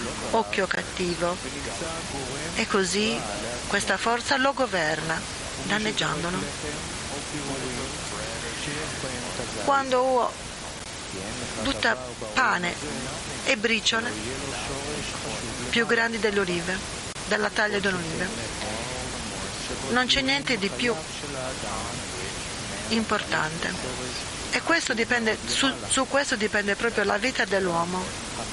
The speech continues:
È una, e questo è basato su una radice molto importante, perché uno che butta via il pane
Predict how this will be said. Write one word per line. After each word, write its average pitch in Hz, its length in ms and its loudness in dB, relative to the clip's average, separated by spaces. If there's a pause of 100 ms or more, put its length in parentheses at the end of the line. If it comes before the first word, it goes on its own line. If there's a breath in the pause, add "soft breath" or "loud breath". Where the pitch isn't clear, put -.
(560)
È - 100 2
una, 233 380 4
e - 80 -2
questo 285 260 2
è 226 40 2
basato 214 360 2
su 220 120 0
una 202 140 4
radice 208 340 2
molto 185 200 2
importante, 170 640 0 (1300 loud breath)
perché 247 320 4
uno 262 320 4
che 196 240 2 (1120)
butta 208 340 4
via 214 280 4 (140)
il 196 180 2
pane 214 720 2